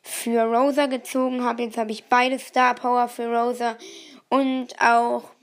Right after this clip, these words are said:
beide Gadgets. Genau, aber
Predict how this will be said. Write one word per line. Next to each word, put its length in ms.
beide 1000
Gadgets. 1200
Genau, 520
aber 540